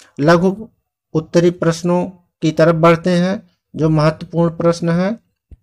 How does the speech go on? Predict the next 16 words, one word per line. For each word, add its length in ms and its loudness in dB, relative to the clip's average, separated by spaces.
इसमें 560 4
जो 320 4
प्रश्न 300 0
अब 340 2
तक 200 -2
परीक्षाओं 480 2
में 180 0
पूछे 360 -2
गए 240 0
हैं, 360 -6
मनोविज्ञान 880 6
से 220 2
आप 240 4
क्या 180 4
समझते 520 0
हैं? 280 -2